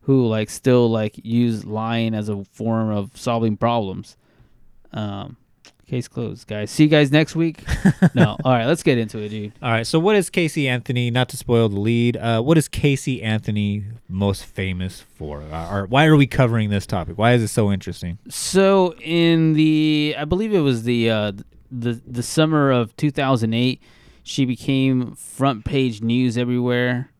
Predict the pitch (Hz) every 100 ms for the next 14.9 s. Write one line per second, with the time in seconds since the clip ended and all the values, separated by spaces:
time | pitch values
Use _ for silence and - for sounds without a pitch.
0 | _ - 151 160 180 175 175 180 - -
1 | 156 - _ 120 113 107 110 104 - -
2 | - - 175 175 180 147 - 156 143 147
3 | 131 131 135 123 101 123 135 127 127 127
4 | 131 - - - _ - 117 113 110 110
5 | 98 _ _ - - 131 127 117 117 110
6 | 160 170 151 - - 214 185 117 98 -
7 | - - 110 107 101 101 98 90 - _
8 | _ _ - 110 107 107 80 90 - -
9 | - 147 151 117 98 98 95 - - -
10 | _ _ - _ _ _ _ 117 107 104
11 | 101 104 101 - - - - - 147 175
12 | - 165 151 120 110 101 113 117 143 185
13 | - - - - 143 139 143 180 185 180
14 | 120 - - - _ 196 262 285 269